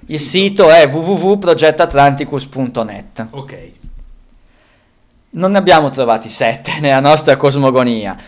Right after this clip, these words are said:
Speaker 1: Ne abbiamo trova-, ne abbiamo individuato soltanto tre. Abbiamo individuato soltanto tre classi di mondi, all'interno dei quali probabilmente sono racchiusi ulteriori sottolivelli per ricollegarci ai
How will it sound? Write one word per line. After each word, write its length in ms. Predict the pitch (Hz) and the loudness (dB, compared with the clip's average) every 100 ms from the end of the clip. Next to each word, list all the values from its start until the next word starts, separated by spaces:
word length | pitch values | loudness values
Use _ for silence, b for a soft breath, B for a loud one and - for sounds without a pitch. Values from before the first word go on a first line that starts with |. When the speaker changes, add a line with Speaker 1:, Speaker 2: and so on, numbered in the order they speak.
| b b b - | b b b -2
Speaker 1:
Ne 120 | 196 | 0
abbiamo 260 | 190 190 | 2 2
trova-, 260 | 190 185 180 | 2 4 4
ne 100 | 175 | 4
abbiamo 240 | 180 170 | 2 2
individuato 560 | 170 170 175 170 170 175 | 0 -4 -4 2 2 2
soltanto 720 | 151 143 139 147 135 131 131 | -2 -4 0 2 2 0 -6
tre. 300 | 131 120 113 | -2 -2 0
Abbiamo 220 | 123 131 | -2 0
individuato 520 | 131 135 139 143 143 | 0 -2 0 0 0
soltanto 540 | 139 131 127 135 131 131 | -4 -4 2 0 0 -6
tre 220 | 135 147 | 0 0
classi 520 | 147 135 131 - 127 | 2 2 2 -2 -8
di 100 | 123 | -4
mondi, 680 | 123 117 110 110 107 110 - _ | -2 -2 -4 -6 -10 -14 -20 _
all'interno 560 | 151 165 170 202 190 170 | 0 0 2 2 4 2
dei 160 | 156 | 0
quali 280 | 156 208 196 | 2 2 2
probabilmente 560 | 151 135 131 151 175 160 | 0 0 0 -4 -4 -8
sono 220 | 139 120 | -6 -4
racchiusi 560 | 117 113 143 143 135 | -6 -6 -8 -6 -4
ulteriori 720 | 131 131 131 120 131 165 156 123 | -4 -4 -4 -6 2 4 4 0
sottolivelli 1300 | - 131 - 123 117 123 147 143 127 117 110 B B B _ | -6 -8 -6 -8 -4 2 4 4 2 -6 -8 B B B _
per 300 | 139 143 147 | 0 4 4
ricollegarci 880 | 131 131 131 127 123 123 131 131 - | 2 -2 -2 -2 0 4 4 2 -2
ai 180 | 123 | -2